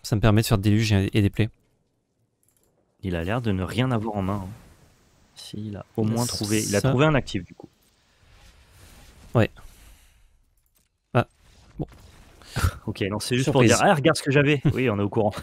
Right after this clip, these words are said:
Speaker 1: Imagine ! Oui, oui, j'imagine.
Speaker 2: Ah ouais, j'imagine. Allez hop, tais-toi.
Speaker 1: Euh.
Speaker 2: Euh, bah, Briscoe, c'est bien, en vrai, hein.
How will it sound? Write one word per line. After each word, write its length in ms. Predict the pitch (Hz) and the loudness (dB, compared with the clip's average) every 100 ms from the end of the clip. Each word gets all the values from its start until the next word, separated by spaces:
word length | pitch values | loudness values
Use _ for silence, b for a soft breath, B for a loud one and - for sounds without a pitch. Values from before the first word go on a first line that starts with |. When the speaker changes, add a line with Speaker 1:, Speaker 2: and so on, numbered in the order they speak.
| B B B | B B B
Speaker 1:
Imagine ! 600 | 151 190 175 240 208 110 110 | 4 6 8 8 8 8 6
Oui, 120 | 185 | 6
oui, 140 | 196 | 6
j'imagine. 460 | 120 135 127 110 104 _ _ _ _ | 4 2 2 0 -2 _ _ _ _
Speaker 2:
Ah 120 | 143 | 4
ouais, 120 | 151 | 6
j'imagine. 380 | 135 139 139 139 | 6 4 4 4
Allez 180 | 117 127 | 4 2
hop, 140 | 123 - _ - | 2 -6 _ -12
tais-toi. 300 | 117 120 - _ _ _ _ _ _ - | 0 0 0 _ _ _ _ _ _ 2
Speaker 1:
Euh. 560 | 139 143 139 139 147 143 143 B B B B _ _ _ | 6 6 6 6 4 0 0 B B B B _ _ _
Speaker 2:
Euh, 460 | 269 202 - - - | -20 -18 -16 -16 -16
bah, 440 | - 113 110 131 135 | -10 2 4 6 6
Briscoe, 400 | 123 139 - 180 | 6 2 6 4
c'est 120 | - | 4
bien, 140 | 135 143 | 2 4
en 120 | 107 | 2
vrai, 160 | 98 | 0
hein. 100 | 92 | -4